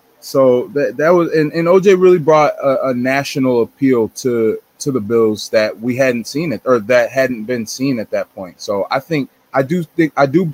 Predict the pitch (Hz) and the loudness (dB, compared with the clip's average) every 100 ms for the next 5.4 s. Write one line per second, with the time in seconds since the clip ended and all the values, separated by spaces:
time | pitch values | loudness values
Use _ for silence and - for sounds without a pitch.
0 | - 165 156 127 127 95 90 - _ _ | -4 0 2 2 -2 -2 -6 -8 _ _
1 | _ _ 135 143 143 - 139 135 131 127 | _ _ 0 4 2 2 0 2 2 -2
2 | _ _ _ _ _ 147 127 143 147 143 | _ _ _ _ _ -6 -4 2 4 4
3 | 127 156 151 139 - 156 135 131 127 127 | 4 2 2 -2 -4 0 0 0 0 0
4 | 120 117 131 123 120 120 117 - _ - | -2 -4 -4 -2 0 -2 -6 -10 _ -10
5 | 147 127 110 | -4 -4 -4